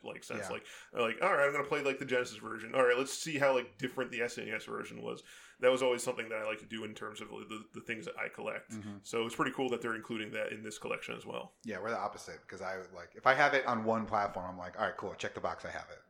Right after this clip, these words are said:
Speaker 2: Like,
Speaker 1: Mm.
Speaker 2: where were my wrestling games that where the same game came out on every platform to satiate my brain? I'm like, "You know what? I have Attitude on N sixty-four. I don't need it on Game Boy and any other place that it came out. I'm good."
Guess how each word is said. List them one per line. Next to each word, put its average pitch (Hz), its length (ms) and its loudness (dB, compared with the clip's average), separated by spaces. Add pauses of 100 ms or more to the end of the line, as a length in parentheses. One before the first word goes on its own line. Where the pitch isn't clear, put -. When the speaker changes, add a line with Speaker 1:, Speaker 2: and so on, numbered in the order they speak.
(120)
Speaker 2:
Like, - 80 -10 (100)
Speaker 1:
Mm. 139 60 -12
Speaker 2:
where 139 140 6
were 143 60 4
my 143 140 6
wrestling 107 380 2
games 85 400 -14 (340)
that 107 400 2
where 113 100 8
the 113 80 -4
same 117 240 4
game 104 200 -2
came 107 180 -2
out 101 80 6
on 101 80 2
every 98 220 -2
platform 95 560 -2 (480)
to 117 240 0 (440)
satiate 107 480 -2
my 98 120 -4
brain? 98 200 0
I'm 98 80 -2
like, 104 140 0
"You 135 60 4
know 143 60 8
what? 165 120 10
I 156 60 2
have 147 360 4 (360)
Attitude 143 500 4
on 120 340 4 (260)
N 135 120 0
sixty-four. 156 500 2
I 131 60 6
don't 131 140 6
need 131 100 6
it 123 80 6
on 120 160 2
Game 113 220 0
Boy 110 320 2
and 104 240 -2
any 104 280 -4
other 95 200 -4
place 92 240 -8
that 87 100 -12
it 90 80 -14
came 85 160 -14
out. 82 120 -14
I'm 87 80 -16
good." - 120 -18